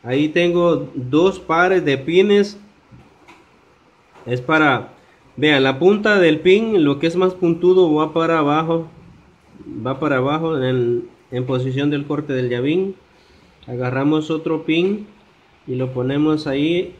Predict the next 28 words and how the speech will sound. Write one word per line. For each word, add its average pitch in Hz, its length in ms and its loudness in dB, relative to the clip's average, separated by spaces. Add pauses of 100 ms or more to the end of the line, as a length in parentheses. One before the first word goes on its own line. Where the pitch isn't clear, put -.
(160)
Este 143 280 -4
es 156 60 2
el 143 140 -2
cuarto 143 440 -4
pin. 170 360 -4 (800)
Voy 135 200 -2
a 151 100 -4
poner 147 300 0
el 143 160 -2
quinto. 190 480 0 (2500)
Y 127 60 -4
de 139 80 0
esta 147 180 -4
manera 156 460 0
ya 147 240 -2
tengo 160 680 -2 (120)
los 131 240 -4
pines 170 480 -2
ubicados. 160 840 -2
Le 135 140 -2
voy 139 240 0
a 160 40 0
hacer 160 320 -4
llave. 190 460 -2 (1300)
Ahí 139 160 -4
tenemos 156 380 2
la 151 160 -2
combinación. 147 880 -2